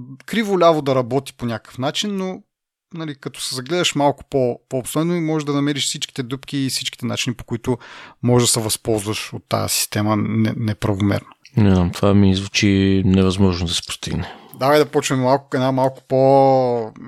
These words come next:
Speaker 1: как да кажа, малко по-ведра тема, именно това, което обещахме в началото. А, малко перспектива за бъдещето. Какво ще си говориме след сто епизода, да кажем?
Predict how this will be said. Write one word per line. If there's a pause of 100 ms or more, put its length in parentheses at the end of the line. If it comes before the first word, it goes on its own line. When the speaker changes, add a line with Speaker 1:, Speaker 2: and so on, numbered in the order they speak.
(140)
Speaker 1:
как
да
кажа,
малко
по-ведра
тема,
именно
това,
което
обещахме
в
началото. (640)
А,
малко
перспектива (120)
за
бъдещето.
Какво
ще
си
говориме
след
сто (280)
епизода,
да
кажем?